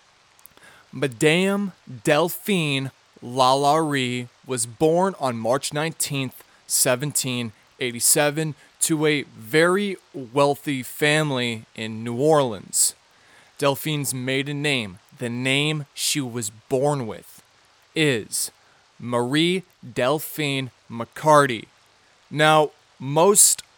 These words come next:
of the Delphine's family members were either landowners,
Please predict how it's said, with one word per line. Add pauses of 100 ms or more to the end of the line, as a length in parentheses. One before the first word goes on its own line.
(200)
of
the
Delphine's (320)
family
members (240)
were
either (420)
landowners,